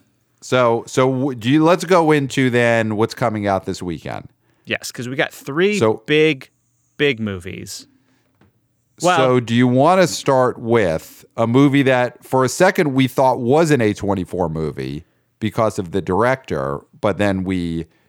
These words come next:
Speaker 1: looked a little deeper and it actually is a Universal release? Do we wanna start with The Northman?
Speaker 2: Yeah, I think we need to start with The Northman because I, we had been talking about this movie like it was an A twenty-four movie because of the director, and I even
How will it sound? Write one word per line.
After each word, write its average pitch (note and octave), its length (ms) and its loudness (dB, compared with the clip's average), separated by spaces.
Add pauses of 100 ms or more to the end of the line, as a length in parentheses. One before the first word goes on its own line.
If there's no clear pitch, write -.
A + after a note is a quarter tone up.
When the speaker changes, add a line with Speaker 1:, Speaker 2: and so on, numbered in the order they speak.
(500)
Speaker 1:
looked B2+ 360 0
a B2 60 4
little G#2+ 180 2
deeper G2+ 500 2
and G#2 220 -2
it G2 80 0
actually A#2 400 -2
is F#2 140 -2
a G2 40 -4
Universal F#2+ 640 -2
release? C#2 360 -8
Do G2 80 -8
we G2 80 -2
wanna A#2 300 0
start G#2 260 0
with F#2 120 -4
The E2 60 -8
Northman? G2 540 -4 (220)
Speaker 2:
Yeah, F3 360 0
I E3+ 120 -4
think B3+ 200 -8
we C#4 80 -2
need A#3+ 140 -2
to G#3 80 -4
start F#3 200 0
with E3+ 100 -4
The E3+ 60 -4
Northman D3+ 420 -4
because C#3 760 -2 (300)
I, G#3 560 0 (1120)
we C#4+ 260 2
had A#3+ 300 0
been F3 180 -4
talking F3+ 360 0
about C#3 200 -2
this A#2+ 120 -10
movie E3 220 -2
like B2 100 -2
it B2+ 60 -4
was A#2+ 120 -6
an C3 100 -6
A D3 140 2
twenty-four C3 540 -4
movie A#2+ 640 -2
because D#3 680 -2
of C3 220 -2
the B2 80 -6
director, C#3 500 -2
and C#3 160 0
I C#3 80 0
even D3+ 520 -2